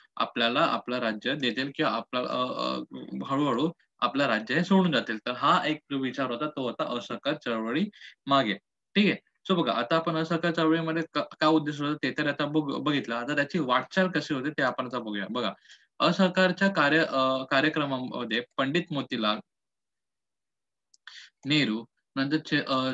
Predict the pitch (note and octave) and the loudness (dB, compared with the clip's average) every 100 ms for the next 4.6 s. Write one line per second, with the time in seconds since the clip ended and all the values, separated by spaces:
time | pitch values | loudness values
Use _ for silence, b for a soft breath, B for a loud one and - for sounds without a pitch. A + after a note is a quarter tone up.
0 | C3 - - B2 B2+ - - D3+ D#3 D3+ | -4 -8 -8 -4 -4 -4 -4 -2 0 0
1 | C#3 G#2+ G#2+ - _ b _ - C#3 - | 0 0 -2 -6 _ b _ -6 -2 2
2 | F3+ E3+ C3 C3 C3 D#3+ C#3+ A#2 C3+ B2 | 2 4 2 2 0 -2 -4 -6 -4 -4
3 | A2 C3 C#3 A#2+ C3+ D3 A#2+ A2+ C3+ A#2+ | -2 -4 -2 0 2 2 -2 -4 -6 -4
4 | A2 - B2 G#2 G#2+ G2 | -4 -4 -6 -6 -8 -10